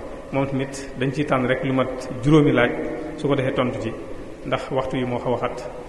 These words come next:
waaye incha allah li nga xamante ne moo des ci yeneen laaj yi bu soob Yàlla bu fekkente ne waxtu bu may ni ko su bu subaa incha allah dinañ tontu. Kon dañuy jox ñi nga xamante ne ñoom méngoo tontu laaj fiqh yi rek su ko defee ñu tontu lu mat juróomi laaj ci laaj yi rek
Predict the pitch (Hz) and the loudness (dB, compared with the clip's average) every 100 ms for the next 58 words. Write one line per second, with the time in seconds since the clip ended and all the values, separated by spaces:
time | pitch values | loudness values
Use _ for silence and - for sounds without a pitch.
0 | - - - - - 131 123 123 139 135 | -12 -12 -12 -12 -6 0 2 2 0 -2
1 | - 127 117 120 139 - - - 123 139 | -2 -2 0 -2 -2 -8 -12 -10 0 2
2 | 160 156 143 135 135 123 123 131 127 127 | 4 2 0 0 -2 -2 -2 -2 -2 -4
3 | 131 131 147 127 117 113 - - - - | -2 2 2 2 2 0 -4 -8 -12 -12
4 | - 120 143 131 117 117 127 - - 160 | -10 -4 0 0 0 0 -2 -4 -4 -4
5 | 151 139 135 131 - 139 127 120 123 123 | -2 -4 -2 -2 -2 -2 0 -2 -2 -6
6 | 127 147 131 - 120 120 131 117 113 117 | -6 -6 -6 0 0 2 0 0 -2 -4
7 | 113 113 - - - - - - 135 120 | -2 0 4 4 2 -8 -2 2 2 2
8 | 131 131 131 - 131 131 143 139 139 131 | 0 4 4 4 2 2 0 0 0 2
9 | 131 127 131 127 131 156 139 131 151 139 | 0 2 2 4 4 4 4 2 2 0
10 | 131 123 - - 127 120 - - - - | 2 0 0 -2 0 -2 -4 -8 -10 -12
11 | - 151 143 135 131 147 131 135 127 120 | -4 -2 0 2 2 2 0 -2 -2 2
12 | 147 147 135 127 - 131 117 117 | 4 4 4 2 2 0 2 0